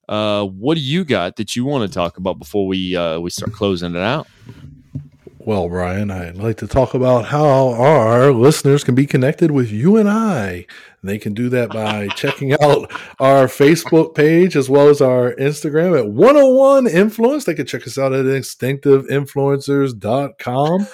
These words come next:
Speaker 2: They can meet the faces, see the faces, something, something. I, Brian, I think Brian's got it under construction maybe.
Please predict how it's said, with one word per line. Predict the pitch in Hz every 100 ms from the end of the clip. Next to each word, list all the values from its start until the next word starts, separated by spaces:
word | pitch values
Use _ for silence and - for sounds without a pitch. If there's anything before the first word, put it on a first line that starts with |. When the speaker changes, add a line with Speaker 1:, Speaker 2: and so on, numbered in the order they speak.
| - - _
Speaker 2:
They | 107
can | - 104
meet | 113 135 -
the |
faces, | 113 135 156 160 165 151
see | - 160
the | 151 139
faces, | - 156 165 - 165 165 - - _ _
something, | - - 156 160 165
something. | 151 170 165 170 160
I, | 135 143
Brian, | 123 135 147
I |
think | 143 151
Brian's | 127 143 143 131
got | 143
it | 131
under | 135
construction | 135 120 - 135 - 156
maybe. | 151 156 160